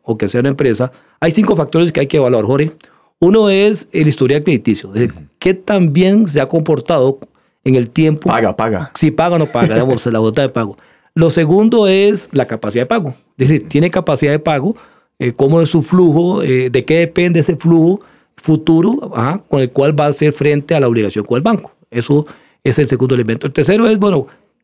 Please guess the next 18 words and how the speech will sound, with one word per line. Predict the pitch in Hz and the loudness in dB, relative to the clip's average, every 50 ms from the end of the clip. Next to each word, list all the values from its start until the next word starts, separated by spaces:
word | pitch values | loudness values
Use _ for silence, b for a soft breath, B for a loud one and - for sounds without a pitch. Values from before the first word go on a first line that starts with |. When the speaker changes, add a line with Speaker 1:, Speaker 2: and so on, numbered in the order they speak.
| _ _ | _ _
Speaker 1:
¿cuál | - 185 196 214 | 0 2 2 4
es | 226 226 - | 2 2 2
su, | - 214 214 - - 156 - - 196 156 | 0 0 2 2 2 0 -2 -4 -10 -8
su | - - 165 - | -4 -2 -2 0
posición | - 160 143 143 143 113 147 170 185 185 196 202 | 0 0 0 0 0 0 2 2 2 2 2 0
patrimonial? | 202 - 165 151 - - 135 123 117 113 117 117 110 101 | 0 -2 -6 -4 -4 -4 -4 -2 -2 -2 -2 -4 -4 -6
Digamos, | 107 117 117 107 - | -8 -10 -10 -10 -8
¿cuál | - 139 139 | -4 0 2
es | 165 190 | 2 2
la | 196 | 2
estructura, | 165 - - 139 - _ - 180 180 165 151 | 0 -2 -6 -10 -6 _ 0 2 2 2 2
digamos, | 151 139 135 151 147 - - - - | 2 0 0 0 -2 -4 -8 -10 -8
que | - 113 | -8 -6
tiene | - - 139 147 156 | -2 -2 0 2 2
de | 156 | 0
activos | 123 107 - - - 143 143 127 131 | 0 -2 -4 -2 -2 0 0 0 -2
y | 123 | -4
pasivos? | - 104 - - 117 101 95 - _ | -6 -8 -6 -6 -6 -6 -8 -14 _